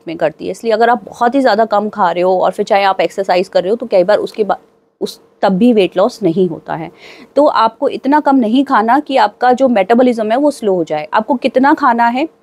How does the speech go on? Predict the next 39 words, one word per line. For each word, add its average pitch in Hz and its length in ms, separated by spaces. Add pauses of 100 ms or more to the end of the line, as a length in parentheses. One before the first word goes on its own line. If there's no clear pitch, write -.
(460)
आपकी 285 540
जो 262 140
बॉडी 220 300
मास 233 260
इंडेक्स 185 380
होता 175 200
है, 185 80
जो 190 140
कि 226 140
वेट, 196 400 (320)
आपका 190 260
जो 220 140
वेट 208 340
है 208 160 (280)
और 220 120
आपकी 196 280
जो 196 120
हाइट 196 400
है, 131 120 (360)
उससे 226 260
निकलता 160 400
है। 196 120
जैसे 175 220
आप 180 140
इस 190 140
फॉर्मूला 175 300
में 180 140
देख 165 260
रहे 180 60
हो, 233 160 (360)
अ, 151 380 (480)
weight 202 520 (120)
divided 180 460
by 190 160
height 170 280
का - 140
square 170 440
in 220 120
meters। 127 440